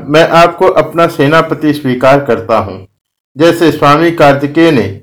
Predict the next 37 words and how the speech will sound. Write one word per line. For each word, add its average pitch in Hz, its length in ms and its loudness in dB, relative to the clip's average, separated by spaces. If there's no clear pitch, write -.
युद्ध 151 300 -2
में 165 280 0
देवताओं 143 480 2
की 160 160 -2
रक्षा 120 360 -2
की 143 260 -2
थी, 92 340 -12
उसी 151 280 0
प्रकार 156 500 0
आप 131 160 4
भी 151 180 -2
हमारी 123 420 0
रक्षा 101 360 -4
कीजिए।" 98 560 -8
शल्य 185 360 0
ने 147 80 2
कहा, 123 300 2
"दुर्योधन, 151 720 0
मेरी 170 220 4
बात 127 260 4
सुनो। 101 440 -6
रथ 180 240 2
पर 185 140 2
बैठे 151 400 2
हुए 165 220 4
जिन 147 220 -2
श्री 151 280 0
कृष्ण 170 320 -4
और 131 340 0
अर्जुन 147 280 0
को 160 180 0
तुम 135 180 -4
महारथियों 131 640 0
में 131 160 0
श्रेष्ठ 170 460 -4
समझते 117 480 -4
हो, 98 360 -6